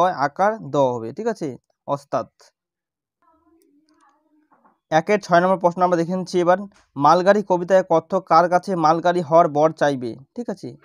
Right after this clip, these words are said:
তো দেখে নিচ্ছি আমরা উত্তরটি। তো বন্ধুরা উত্তরটি দেখতে পাচ্ছেন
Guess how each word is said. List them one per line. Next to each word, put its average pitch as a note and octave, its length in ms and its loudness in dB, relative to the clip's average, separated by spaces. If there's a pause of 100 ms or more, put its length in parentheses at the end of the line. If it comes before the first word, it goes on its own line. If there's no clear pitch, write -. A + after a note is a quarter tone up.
(360)
তো C#3+ 80 -8
দেখে C#3+ 260 -6
নিচ্ছি F#3 220 -8
আমরা F3 160 0
উত্তরটি। E3+ 400 -6 (2000)
তো E3 80 0
বন্ধুরা F#3 280 0
উত্তরটি F3+ 320 -2
দেখতে E3+ 200 -6
পাচ্ছেন F3+ 280 -2